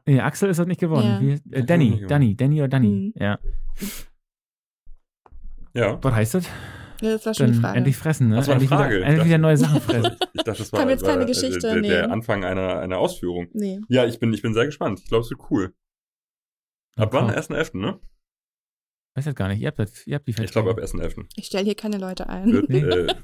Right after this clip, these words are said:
Speaker 1: <laughs>
Speaker 3: wird mega. Ja. Und die Erstis haben die Stadt übernommen.
Speaker 1: Alter, Greifswald, ne? Ich
Speaker 3: Gestern
Speaker 1: wusste gar nicht
Speaker 3: mitgekriegt?
Speaker 1: mehr, was Greifswald heißt.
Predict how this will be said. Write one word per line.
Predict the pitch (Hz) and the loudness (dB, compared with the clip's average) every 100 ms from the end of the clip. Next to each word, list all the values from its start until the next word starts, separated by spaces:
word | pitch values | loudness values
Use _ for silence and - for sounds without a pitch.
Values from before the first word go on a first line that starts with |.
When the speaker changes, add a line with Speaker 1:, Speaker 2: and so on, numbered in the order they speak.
| 117 | -4
Speaker 1:
<laughs> | - _ | -4 _
Speaker 3:
wird | 95 90 90 | -6 -4 -4
mega. | 90 82 76 - 285 - - - _ 175 - _ _ _ - | -4 0 -2 0 -4 -4 -12 -16 _ -18 -18 _ _ _ -8
Ja. | 90 87 - - | -4 -4 -6 -4
Und | 110 147 | 0 0
die | |
Erstis | 165 196 170 104 | 0 -2 -4 -4
haben | 92 | -6
die | |
Stadt | - 82 | -6 -8
übernommen. | 90 85 82 85 _ _ _ - - - - | -8 -8 -8 -12 _ _ _ -12 -12 -12 -4
Speaker 1:
Alter, | 123 117 | -2 0
Greifswald, | 107 127 147 117 107 | 0 0 2 0 2
ne? | |
Ich | 143 | 2
Speaker 3:
Gestern | 120 147 | 2 2
Speaker 1:
wusste | 156 | 2
gar | 151 | 2
nicht | 160 | 4
Speaker 3:
mitgekriegt? | 160 143 | 4 4
Speaker 1:
mehr, | |
was | 135 | 0
Greifswald | 151 190 - 113 | 0 -2 0 -2
heißt. | 110 110 - | 0 -4 -6